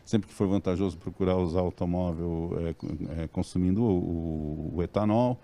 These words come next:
que isso já diminui o impacto do consumo de petróleo. É, e procurar também, é, é,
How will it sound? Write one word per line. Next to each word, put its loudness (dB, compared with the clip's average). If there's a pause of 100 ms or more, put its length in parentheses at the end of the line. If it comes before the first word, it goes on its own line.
(500)
que 0
isso -2
já -2
diminui 0
o 2
impacto -4
do -6
consumo -4
de -4
petróleo. 0 (680)
É, 2
e 2
procurar 4
também, 2
é, 2
é, -4